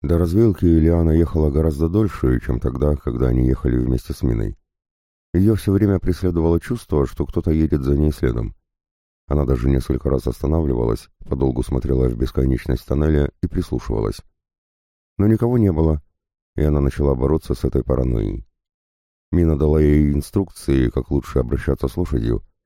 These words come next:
сколько нужно ехать, сколько давать ей отдыха, как кормить и поить, чтобы лошадке хватало сил – а запасы растянулись бы на более долгий срок. Не сказать, чтобы Лиана и сама не умела обращаться с животными,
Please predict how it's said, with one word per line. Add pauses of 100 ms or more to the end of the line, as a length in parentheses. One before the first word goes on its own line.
(140)
сколько
нужно
ехать,
сколько
давать
ей
отдыха, (300)
как
кормить
и
поить, (240)
чтобы
лошадке
хватало
сил – (500)
а
запасы
растянулись
бы
на
более
долгий
срок. (1200)
Не
сказать,
чтобы
Лиана
и
сама
не
умела
обращаться
с
животными,